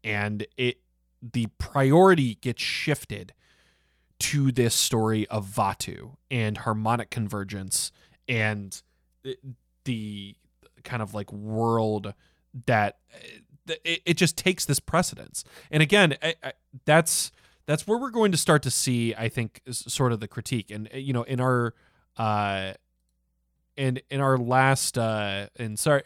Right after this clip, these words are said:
we just wanted, uh, to just, uh, quick, unfortunately, Susan does have to hop off, but Susan, thank you so much for joining us, uh, even just for this little bit,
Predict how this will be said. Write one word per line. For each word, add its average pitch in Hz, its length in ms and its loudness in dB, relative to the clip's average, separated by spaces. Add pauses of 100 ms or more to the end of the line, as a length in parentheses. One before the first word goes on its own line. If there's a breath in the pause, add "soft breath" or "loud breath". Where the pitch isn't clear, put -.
we 180 140 8
just 185 180 -2
wanted, 190 320 4
uh, 127 320 6
to 131 120 0
just, 127 280 0
uh, 123 140 6
quick, 131 260 0 (220 loud breath)
unfortunately, 165 420 6
Susan 156 320 2
does 143 180 8
have 139 140 6
to 139 100 0
hop 127 260 4
off, 123 220 6
but 117 160 -2
Susan, 160 240 0
thank 214 180 0
you - 80 -2
so - 140 2
much 127 180 4
for 120 100 -4
joining 110 360 -2
us, 107 260 -2
uh, 107 220 -2
even 117 220 -8
just 123 160 -6
for 123 100 -6
this 110 220 -6
little 123 180 -6
bit, 107 280 -12